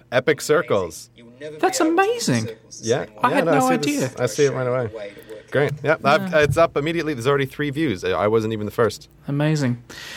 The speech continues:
Speaker 2: So anyway, he came
Speaker 1: I should
Speaker 2: round
Speaker 1: have commented
Speaker 2: and he
Speaker 1: that.
Speaker 2: said, "I've got this really good idea, and it's really involved, and it took all day to film." Uh, my arms were falling off from holding the camera, and I was like, "Is this, are you joking? Is this ever gonna end?"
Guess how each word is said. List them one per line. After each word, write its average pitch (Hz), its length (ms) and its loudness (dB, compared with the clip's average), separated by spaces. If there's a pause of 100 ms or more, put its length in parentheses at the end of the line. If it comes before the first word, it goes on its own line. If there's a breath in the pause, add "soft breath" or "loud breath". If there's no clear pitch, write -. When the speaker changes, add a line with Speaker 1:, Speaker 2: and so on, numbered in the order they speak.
(180 loud breath)
Speaker 2:
So 170 200 4
anyway, 131 420 6 (120)
he 147 80 0
came 170 300 2
Speaker 1:
I - 40 6
should 135 100 6
Speaker 2:
round 117 240 0
Speaker 1:
have - 100 -16
commented 101 220 -2
Speaker 2:
and 135 80 2
he 135 40 0
Speaker 1:
that. 131 80 -2
Speaker 2:
said, 139 140 0
"I've 120 80 -4
got - 100 0
this - 160 -2
really 180 160 2
good 170 140 2
idea, 117 480 2 (880 loud breath)
and 120 140 0
it's - 160 -4
really 160 200 4
involved, 117 680 2 (600 soft breath)
and 131 380 0 (100)
it 147 160 2
took - 400 0
all 131 300 4
day 120 320 4
to - 100 -8
film." 113 440 0 (520)
Uh, 131 260 0
my 139 160 2
arms 139 440 2
were 135 60 -4
falling 123 400 2
off 123 180 2
from 123 120 -4
holding 120 300 4
the 120 80 2
camera, 120 420 2
and 120 100 2
I 127 40 2
was 127 140 0
like, 123 220 2
"Is 143 120 0
this, - 440 -2
are 160 40 2
you 185 120 2
joking? 226 400 2
Is 123 60 0
this 170 140 -2
ever 190 160 0
gonna 180 180 0
end?" 175 380 2